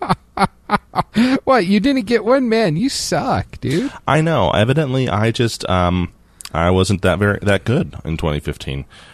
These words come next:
Speaker 1: But I tell you, it would have made my road trip a lot easier to just fly there.
Speaker 2: Yeah, that's true.
Speaker 1: Yeah.
Speaker 2: That,
Speaker 1: Uh,
Speaker 2: that is true.
Speaker 1: So, um, how was your, how was your Christmas, Zoner?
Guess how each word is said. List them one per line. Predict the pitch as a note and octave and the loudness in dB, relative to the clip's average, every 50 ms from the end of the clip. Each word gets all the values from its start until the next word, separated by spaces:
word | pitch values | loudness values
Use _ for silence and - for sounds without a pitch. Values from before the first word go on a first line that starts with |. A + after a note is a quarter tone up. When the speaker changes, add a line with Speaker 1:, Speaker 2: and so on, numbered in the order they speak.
| - - | -10 -4
Speaker 1:
But | - G2 | -2 -2
I | |
tell | G2 - C3+ C3+ | 0 2 2 2
you, | C3+ B2 G2+ | 2 0 0
it | F2+ F2+ D#2+ | 0 0 0
would | F#2+ G#2+ A#2 | 2 2 2
have | B2 A2 | 2 2
made | A2 G#2 G#2+ | 0 0 0
my | G2+ G2 F2+ | 2 0 2
road | E2+ F#2 G#2 A2+ | 2 2 0 0
trip | - - E2 - | -2 -4 -6 -4
a | D#2 | -2
lot | D#2 D#2 D2 D2 | -2 -2 -2 -2
easier | C#2+ C#2+ C#2 D2 D2 D#2 | -2 -4 -2 -4 -4 -4
to | - C#2+ | -6 -6
just | D2+ D2 - | -8 -8 -8
fly | - - C#2+ D2+ D#2+ | -6 -6 -4 -4 -4
there. | C#2 A#1 G#1+ C2+ - - _ _ _ _ _ _ _ _ _ _ _ _ _ _ _ _ _ _ _ _ _ _ - | -6 -6 -8 -12 -14 -16 _ _ _ _ _ _ _ _ _ _ _ _ _ _ _ _ _ _ _ _ _ _ -8
Speaker 2:
Yeah, | G3+ A3+ B3+ C#4+ D4 - - | -4 -2 -2 -2 -4 -6 -6
that's | A#3 F#3+ G3 G#3+ - - | -6 -4 -4 -4 -4 -6
true. | - - - - C#4+ D#4 C4 F3+ - - - - - _ | -6 -4 -2 0 0 0 0 -2 -4 -6 -14 -20 -20 _
Speaker 1:
Yeah. | - G#2 G#2 G#2+ G#2+ - _ _ - - - - | -10 -8 -8 -8 -8 -12 _ _ -20 -16 -6 -2
Speaker 2:
That, | - D#3 E3 | 0 2 2
Speaker 1:
Uh, | D3 - - | 2 2 2
Speaker 2:
that | E3 E3 D#3 | 2 4 4
is | E3 F3+ F#3 - | 4 2 2 0
true. | - - F#3 G#3+ A3+ F#3 D3 - - _ _ | -2 -2 0 0 0 0 -2 -4 -8 _ _
Speaker 1:
So, | - A#2 - C#3+ B2+ B2 A#2 - | -10 -6 -2 0 2 2 2 2
um, | - A2+ A#2 A#2 A#2 A#2 A2+ A2+ A2+ - - - - - _ - - - | 2 0 2 2 2 0 0 -2 -4 -8 -12 -20 -20 -20 _ -20 -10 -4
how | - D#3+ | 0 0
was | D#3 C3+ A#2+ | 2 2 0
your, | B2 - | -2 0
how | E3+ E3+ | 0 0
was | D3+ A#2+ | 0 0
your | G2 | -2
Christmas, | - - D#2+ C#2+ - - - - - - - | -4 -4 -4 -4 -4 -6 -8 -8 -8 -10 -10
Zoner? | - D2 D2+ D#2 D#2+ G2 | -6 -4 -2 -2 -2 -4